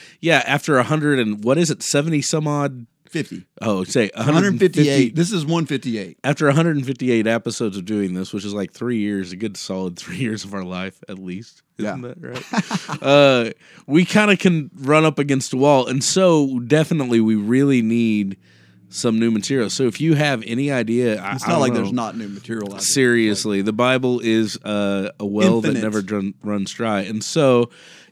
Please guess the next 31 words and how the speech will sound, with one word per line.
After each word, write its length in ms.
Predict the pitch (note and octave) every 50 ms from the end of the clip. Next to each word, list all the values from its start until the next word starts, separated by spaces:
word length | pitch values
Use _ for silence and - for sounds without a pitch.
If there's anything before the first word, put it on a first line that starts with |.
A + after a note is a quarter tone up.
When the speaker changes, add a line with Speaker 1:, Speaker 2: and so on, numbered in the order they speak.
| - -
Speaker 1:
is 160 | A2+ A2 G#2+
there, 100 | A#2+ A#2+ _ - -
is 180 | A#2 A2+ G2+
there 180 | A2 A2 A2 -
any 220 | - A#2 B2 B2
theological 880 | A2+ - A#2+ A2+ G#2+ G#2+ G#2+ A2 A#2 A#2 B2 A#2+ - - A#2 A2 G#2+ G#2+
discussion, 680 | G2 G2 G2+ - - - C#3 C3+ B2+ - - C3+ B2 A2
debate, 420 | G2 F2 F2+ G#2 A2+ B2 - -
topic 460 | - - A2 A2 A2+ - A2 G2 -
you 100 | G#2 G2+
want 220 | G2+ G#2 A2 A2+ F#2
to 80 | F#2+
handle? 400 | F#2+ G#2 G#2+ A2+ A2+ A#2 A#2 A2+ - - - - - - D3 D3 - - - -
Uh, 80 | F#2 G2
we, 320 | A2+ A2 A#2 B2 B2 A#2+
Speaker 2:
The 40 | A2+ G#2+
thing 140 | - -
Speaker 1:
uh, 40 | - -
Speaker 2:
that 100 | F#3+ -
Speaker 1:
we 60 | -
Speaker 2:
I 80 | - F#3+
Speaker 1:
wanna 120 | A3 A3
hear 100 | A3+ G#3
Speaker 2:
never 100 | F3+ F3
Speaker 1:
about 140 | D#3 - -
Speaker 2:
thought 160 | E3 D#3 D#3+ C#3+
Speaker 1:
it. 40 | D3+
Speaker 2:
would 120 | C#3 B2
happen 680 | G#2 A#2+ D3 D#3+ D#3 - - G#2+ G2+ G2 G#2 A2+ E3+ - _ _ _ _ _ _ _ -
was 320 | D3+ D3+ D3+ C#3+ B2 B2 C3+
this. 520 | F3+ E3 A#2 - - - - - -